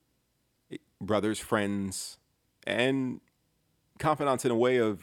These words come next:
private information, or as, as Daniel Cormier had thought, he was releasing information that, it, you know, he was saying certain things he shouldn't have said. I see what Daniel Cormier is saying,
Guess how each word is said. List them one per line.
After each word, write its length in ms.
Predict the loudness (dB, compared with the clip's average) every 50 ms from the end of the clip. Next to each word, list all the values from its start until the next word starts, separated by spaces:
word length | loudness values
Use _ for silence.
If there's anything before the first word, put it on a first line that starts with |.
| -14 -20 -20 _ _ _ _ _
private 320 | -4 -2 0 2 2 2
information, 640 | 0 0 -2 0 0 2 2 2 0 0 -2 -2 -2
or 280 | 0 0 2 2 2 0
as, 220 | 0 0 -2 -2 -6 -14 -16 -20 -20 _ -4
as 180 | -2 -2 -2 -2
Daniel 320 | 0 0 0 0 0 -2
Cormier 540 | -2 0 0 0 0 0 0 0 -2 -4 -4 -4
had 180 | -4 -4 -4 -4 -6 _ _
thought, 300 | -8 -4 -4 -4 -4 -6 _ _ _ -20 -20 _ _ _ _ _
he 180 | -4 2 4 4
was 160 | 4 4 2
releasing 420 | 0 0 0 2 0 0 0 0
information 520 | -2 -2 -2 -2 -2 0 0 0 -2 -2 -2
that, 160 | -2 -2 -2
it, 160 | -2 -4 -4
you 180 | -4 -4 -2 0
know, 120 | 0 0
he 100 | 0 0
was 100 | -2 -2
saying 220 | -2 -2 -2 -2 -2
certain 220 | -2 -2 -2 -2
things 220 | -2 -4 -4 -4
he 100 | -4 -4
shouldn't 320 | -4 -2 -2 -2 -2 -2 -2
have 120 | -4 -4
said. 340 | -4 -6 -8 -10 -10 -12 -18 _ _ _ _ _ _ _ _ _ _ _ _ _ _ _ _ _ _ _ _ _ _
I 420 | 0 0 0 0 0 -2 -2 -4 -8
see 340 | -10 -6 -2 0 0 2 2
what 240 | 2 0 0 0
Daniel 260 | 0 0 0 0 0 -2
Cormier 420 | -2 -2 -2 0 0 0 0 0
is 100 | -2 -2
saying, 480 | -4 -4 -2 -2 -2 -2 -4 -6 -10